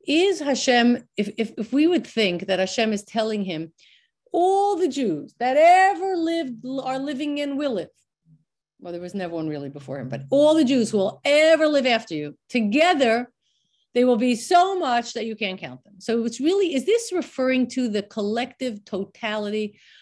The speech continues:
of all the Jews who are, uh, eventually going to live, that together as a whole, they will be called too much more than the stars?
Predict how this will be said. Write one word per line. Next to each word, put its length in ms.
of 180
all 560
the 160
Jews 720
who 60
are, 260
uh, 60
eventually 680
going 360
to 120
live, 320
that 220
together 640
as 160
a 100
whole, 680
they 480
will 260
be 460
called 580
too 160
much 420
more 300
than 120
the 60
stars? 400